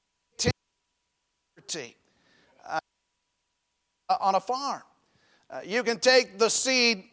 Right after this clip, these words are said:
in the barn, and if you sow that seed, that seed brings forth another crop.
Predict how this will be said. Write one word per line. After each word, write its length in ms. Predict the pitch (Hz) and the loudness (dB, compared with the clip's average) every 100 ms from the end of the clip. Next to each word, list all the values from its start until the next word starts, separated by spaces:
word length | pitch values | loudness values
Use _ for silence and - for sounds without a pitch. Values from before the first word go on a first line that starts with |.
| _ | _
in 160 | 214 208 | -4 0
the 80 | 185 | 4
barn, 560 | 233 262 214 226 233 - _ _ _ _ _ _ 214 | 6 6 4 0 -6 -16 _ _ _ _ _ _ 0
and 140 | 240 | 0
if 100 | 202 | 2
you 120 | 226 | 0
sow 380 | 196 - 294 285 | 2 6 8 8
that 260 | 214 202 180 | 6 0 0
seed, 720 | - - 311 277 196 202 - _ _ _ | -2 0 -2 -2 -4 -6 -12 _ _ _
that 240 | 180 220 - | 2 2 2
seed 460 | - 254 233 170 | -2 -2 -4 -4
brings 300 | 185 208 190 | -4 -2 -4
forth 420 | - 226 202 185 - _ _ | 0 4 4 4 -4 _ _
another 280 | 196 190 190 | -2 -2 -2
crop. 480 | - 262 277 - | 0 0 0 -2